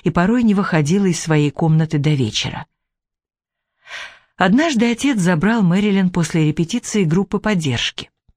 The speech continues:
Она сидела на пассажирском месте и размышляла о том, как рассказать ему обо всем. Он самый умный на свете и обязательно придумает, что делать. "Папочка,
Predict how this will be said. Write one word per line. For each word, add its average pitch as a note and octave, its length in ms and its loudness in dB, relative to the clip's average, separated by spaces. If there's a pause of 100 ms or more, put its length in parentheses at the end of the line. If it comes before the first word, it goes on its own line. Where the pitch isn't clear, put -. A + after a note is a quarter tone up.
(540)
Она E3 260 2
сидела F3 440 0
на D#3+ 80 2
пассажирском D#3 720 0
месте E3 460 0 (400)
и F#3+ 80 4
размышляла F#3 680 2
о D#3+ 60 -2
том, B3 320 0 (320)
как B3 240 -2
рассказать G#3+ 640 0
ему C#3+ 160 0
обо C3+ 200 0
всем. - 460 -6 (840)
Он A3 140 4
самый G3 520 0
умный F3+ 380 4
на D#3 140 0
свете D#3+ 520 -2 (240)
и F3 60 0
обязательно G#3 640 2
придумает, A3 520 2
что - 220 -2
делать. G3 540 -4 (580)
"Папочка, - 580 -2